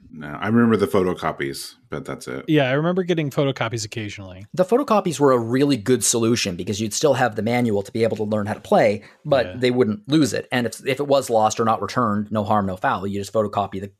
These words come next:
Speaker 3: you know, what you have in your storage.
Speaker 2: I definitely remember a lot of, uh, digital rights management stuff. I remember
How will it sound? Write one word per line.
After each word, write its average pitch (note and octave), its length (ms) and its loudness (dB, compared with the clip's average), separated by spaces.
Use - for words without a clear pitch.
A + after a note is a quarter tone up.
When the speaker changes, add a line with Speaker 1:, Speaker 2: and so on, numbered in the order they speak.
Speaker 3:
you G#2 100 -8
know, G#2 260 -10
what G#2+ 140 -4
you G2 80 -8
have G#2+ 160 0
in G2+ 80 -4
your G2+ 80 -6
storage. - 540 -4
Speaker 2:
I C#3 40 2
definitely F#3 300 2
remember E3 240 4
a D3 60 6
lot C#3+ 180 4
of, B2+ 320 2
uh, B2 360 0
digital C3+ 280 2
rights B2 260 0
management G#2 380 -12
stuff. - 440 -16
I B2+ 60 -8
remember C3 580 0